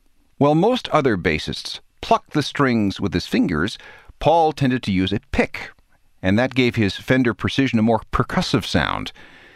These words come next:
And like Dee Dee Ramone, he preferred the warmth of big Ampeg amplifiers and cabinets.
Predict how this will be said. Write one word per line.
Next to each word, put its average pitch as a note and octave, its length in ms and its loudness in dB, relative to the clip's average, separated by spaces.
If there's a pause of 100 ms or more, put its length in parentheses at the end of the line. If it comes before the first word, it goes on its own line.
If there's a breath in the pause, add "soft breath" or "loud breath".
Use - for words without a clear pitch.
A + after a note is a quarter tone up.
(120 loud breath)
And G2+ 220 4
like G2 220 2
Dee G2 120 0
Dee F#2+ 160 2
Ramone, F2 420 2
he F2 120 -4
preferred F2+ 360 -2
the D#2+ 80 0
warmth F#2+ 340 2
of C#2+ 100 -2
big F2 260 0
Ampeg F2+ 460 0
amplifiers D#2+ 680 0
and C#2+ 120 -4
cabinets. - 560 -4